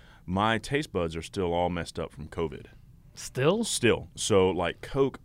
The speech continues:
Speaker 1: actually tastes, like, a-, any sort of soda actually tastes terrible. For a while, Cheerwine was the only thing that tasted
Speaker 2: Really?
Speaker 1: good, and it tasted like normal.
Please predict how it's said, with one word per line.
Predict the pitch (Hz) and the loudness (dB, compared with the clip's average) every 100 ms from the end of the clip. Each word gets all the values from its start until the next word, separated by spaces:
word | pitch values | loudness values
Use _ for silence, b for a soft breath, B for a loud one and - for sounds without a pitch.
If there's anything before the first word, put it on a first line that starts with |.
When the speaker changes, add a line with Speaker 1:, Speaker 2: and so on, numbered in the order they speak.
| - | -4
Speaker 1:
actually | 95 85 - 85 | -2 -2 -6 -10
tastes, | - 95 87 - - | -8 -8 -8 -10 -10
like, | 95 - | -8 -4
a-, | 127 139 | -4 -2
any | 151 | -2
sort | 139 139 | -2 -4
of | 95 | -4
soda | - 120 117 85 | -4 -2 0 0
actually | 87 95 - | -2 -4 -6
tastes | 95 85 - | -10 -10 -10
terrible. | - 87 78 71 | -6 -4 -4 -8
For | - | -2
a | 110 | -2
while, | 101 127 95 | 0 0 -2
Cheerwine | - - - 196 143 90 82 82 | -6 -8 -2 0 2 0 -2 -2
was | 85 | -4
the | 82 - 110 | -6 -8 0
only | 123 131 123 | 2 2 0
thing | - 110 | -2 -4
that | 95 - | -2 -2
tasted | 110 107 98 85 | 0 0 -2 -8
Speaker 2:
Really? | 107 - b b b - - - - 87 | -10 -16 b b b -20 -20 -20 -20 -2
Speaker 1:
good, | 104 113 82 71 - - | 2 4 2 -2 -14 -6
and | 107 104 | -2 -2
it | 98 - | -4 -8
tasted | - 107 95 | -6 -6 -4
like | 82 80 | -6 -2
normal. | 98 95 76 | -2 -4 -6